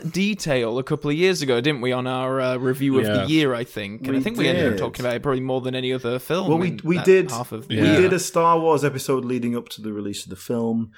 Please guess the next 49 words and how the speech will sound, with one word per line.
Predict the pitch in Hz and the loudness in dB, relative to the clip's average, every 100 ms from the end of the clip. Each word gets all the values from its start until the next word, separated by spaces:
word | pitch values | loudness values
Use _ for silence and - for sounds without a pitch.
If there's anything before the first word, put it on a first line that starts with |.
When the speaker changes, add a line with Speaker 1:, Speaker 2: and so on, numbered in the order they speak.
| - | -20
Speaker 3:
So | - 113 | -6 -4
obviously | 107 117 | -4 -6
we | 107 | -8
did | 107 | -6
a | 104 | -4
Speaker 1:
Yes. | 104 104 | -4 -4
Speaker 3:
review | 113 110 | -4 -4
of | |
the | 104 | -8
film | - 110 107 | -6 -6 -4
in | 101 | -8
our | 98 | -8
review | 101 104 | -10 -10
of | 98 92 | -12 -12
the | |
year. | 92 120 139 135 127 | -6 0 2 0 -2
So | - | -8
this | 113 - | -10 -10
is | 101 _ _ 127 | -16 _ _ -8
end | 123 | -8
of | 107 | -8
twenty | 117 104 | -12 -12
seventeen. | 104 95 104 101 - - _ _ _ _ | -12 -14 -12 -14 -16 -20 _ _ _ _
I | 147 180 | 0 4
went | 170 175 | 4 2
and | 160 | 2
back | 165 | 0
Speaker 2:
Yeah. | 160 | 0
Speaker 3:
li-, | - - 143 | -6 -8 -6
listened | 170 165 | -4 -4
to | - | -4
that | 95 - | -6 -8
today, | 101 101 127 170 - _ _ _ _ _ 160 | -8 -6 -6 -8 -12 _ _ _ _ _ -2
that | |
Speaker 2:
Did | 151 | 0
Speaker 3:
episode. | - 123 - 117 135 160 | 0 -6 -4 -2 -2 0
Well, | 151 | 4
not | 151 151 | 6 6
the | |
full | - 120 | 4 -2
episode. | - 127 123 | -2 -2 -2
I | |
just | 123 - | -4 -8
listened | 120 - | -12 -10
to | |
the | 110 | -14
Star | - 98 | -8 -8
Wars | 98 98 | -8 -10
bit. | - 113 | -8 -8